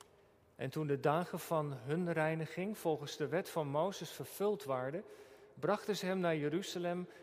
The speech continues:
om hem de Heere voor te stellen. Zoals geschreven staat in de wet van de Heere: "Al wat mannelijk is, dat de moederschoot opent," hè, dat als eerste geboren wordt, "zal heilig voor de Heere genoemd worden."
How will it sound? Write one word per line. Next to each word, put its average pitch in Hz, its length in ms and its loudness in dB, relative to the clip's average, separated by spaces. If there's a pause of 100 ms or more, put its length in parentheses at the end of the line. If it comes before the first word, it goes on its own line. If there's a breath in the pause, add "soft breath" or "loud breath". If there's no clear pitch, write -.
om 151 140 -6
hem 156 180 0
de 135 100 0
Heere 151 320 0
voor 214 320 -2
te - 100 -8
stellen. 110 400 -4 (840)
Zoals 139 240 -4
geschreven 165 540 0
staat 170 300 0
in 156 80 0
de 139 100 -2
wet 180 220 0
van 160 180 -2
de 135 80 -2
Heere: 123 340 -6 (680)
"Al 135 120 0
wat 147 160 2
mannelijk 170 440 2
is, - 460 -6 (120)
dat 131 160 -4
de 143 80 -2
moederschoot 156 720 0
opent," 185 440 0
hè, 180 160 -2
dat 135 200 -4
als 143 160 -6
eerste 185 380 -2
geboren 165 460 0
wordt, 180 260 -2 (380 loud breath)
"zal 135 320 2
heilig 175 640 0 (300 loud breath)
voor 147 180 -2
de 131 100 -2
Heere 151 340 0
genoemd 175 420 0
worden." 117 320 -2